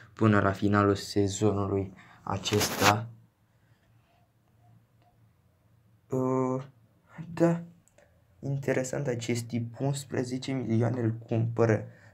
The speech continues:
Lyon, le vând de la Lille, douăzeci de ani, francez, terrier,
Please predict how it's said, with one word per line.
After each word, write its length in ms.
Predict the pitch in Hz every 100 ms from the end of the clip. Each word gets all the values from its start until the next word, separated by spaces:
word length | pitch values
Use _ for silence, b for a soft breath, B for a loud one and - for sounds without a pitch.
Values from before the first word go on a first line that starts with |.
| -
Lyon, 760 | 107 104 98 101 107 120 117 -
le 260 | 101 107
vând 400 | 110 104 107 104
de 160 | 110 107
la 260 | - 110 - B B B B
Lille, 760 | 101 110 104 98 107 120 120 117 -
douăzeci 340 | 110 113 110
de 80 | 107
ani, 140 | 110
francez, 500 | 113 107 98 - 101 -
terrier, 680 | - 107 98 101 113 143